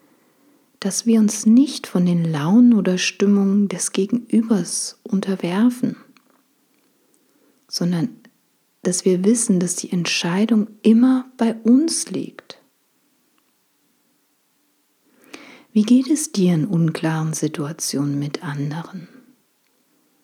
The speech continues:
Sind dir solche zwischenmenschlichen Konflikte ein absolutes Graus? Kannst du es gut aushalten, den anderen da sein zu lassen, wo er gerade ist, mit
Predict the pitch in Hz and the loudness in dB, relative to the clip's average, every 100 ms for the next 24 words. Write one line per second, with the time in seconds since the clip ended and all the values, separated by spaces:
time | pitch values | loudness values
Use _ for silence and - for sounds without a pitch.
0 | _ _ _ _ _ - _ - 170 175 | _ _ _ _ _ -20 _ -6 -4 -2
1 | 202 202 214 220 226 220 - - 240 - | -2 -2 -2 0 -2 -4 -8 -6 -2 2
2 | 220 202 202 - 196 - 180 - 170 156 | 4 4 2 0 -4 -2 -4 -4 -6 -6
3 | - 180 - - 135 - - 190 - - | -6 -6 -4 -4 -4 -6 -8 -10 -8 -4
4 | 196 202 180 185 - - - 147 151 214 | -2 -2 -4 -8 -12 -10 -6 -4 -2 -4
5 | - - _ _ _ _ _ _ _ _ | -6 -14 _ _ _ _ _ _ _ _
6 | _ _ _ _ _ _ _ _ _ _ | _ _ _ _ _ _ _ _ _ _
7 | _ _ _ - - 233 226 - 247 - | _ _ _ -10 0 2 2 -2 -4 -4
8 | - 294 311 - 233 277 - 202 165 160 | -4 -4 -4 -2 0 0 0 -4 -4 -2
9 | 170 170 165 147 180 226 214 196 185 208 | 0 0 -2 -2 2 4 2 2 0 -2
10 | 196 190 226 226 180 175 170 - 185 - | -2 2 0 0 -6 -4 -4 -4 -6 -6
11 | _ _ - 165 160 139 135 135 135 143 | _ _ -2 0 0 -4 -6 -8 -8 -6
12 | - 277 - - - _ _ _ _ _ | -2 -4 -4 -16 -20 _ _ _ _ _
13 | _ 180 - | _ -6 -6